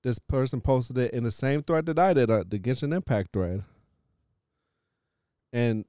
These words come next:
they highlighted a cauldron that cost the alchemist, uh, Haj-, Hajanad an arm and a leg to acquire,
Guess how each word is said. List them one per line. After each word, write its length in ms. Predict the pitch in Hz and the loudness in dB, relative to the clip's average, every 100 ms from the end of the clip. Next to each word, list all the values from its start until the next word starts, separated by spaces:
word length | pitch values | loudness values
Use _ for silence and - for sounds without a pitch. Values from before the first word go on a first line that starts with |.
| _ _ - | _ _ -2
they 280 | 117 110 | 2 2
highlighted 640 | 101 120 123 127 123 113 - | 2 2 4 4 4 2 0
a 100 | 113 | -4
cauldron 560 | 107 - 147 170 175 156 | -6 0 2 4 2 -2
that 180 | 143 - | -2 -4
cost 360 | - 143 139 | 0 0 0
the 140 | 123 113 | -2 2
alchemist, 760 | 135 139 139 135 120 107 - _ | 2 2 -2 -2 -2 -4 -10 _
uh, 220 | 110 110 101 | -4 -2 -2
Haj-, 360 | - 139 139 127 _ - | -2 0 0 -2 _ -10
Hajanad 760 | - 135 123 117 117 107 98 - | -2 0 0 -2 0 0 -2 -2
an 140 | 104 95 | -6 -4
arm 280 | 113 139 | 0 2
and 80 | 131 | 2
a 60 | 117 | 2
leg 340 | 113 123 107 | 2 2 0
to 180 | - 107 | -4 -6
acquire, 580 | 95 - 117 101 76 78 | -4 -2 0 0 -4 -10